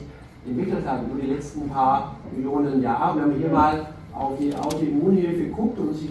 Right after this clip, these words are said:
Leaky Gut anschaut, dann sprechen auch die, äh, davon, ähm,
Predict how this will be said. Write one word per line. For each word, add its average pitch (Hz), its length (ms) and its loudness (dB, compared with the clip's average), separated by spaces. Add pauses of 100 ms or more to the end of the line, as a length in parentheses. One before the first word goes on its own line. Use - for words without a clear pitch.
Leaky - 240 -4
Gut - 320 0 (460)
anschaut, 185 760 2 (580)
dann 147 300 6 (120)
sprechen 160 460 -2
auch - 160 -2 (120)
die, 202 340 6 (680)
äh, - 20 -8
davon, 127 920 2 (420)
ähm, 143 600 2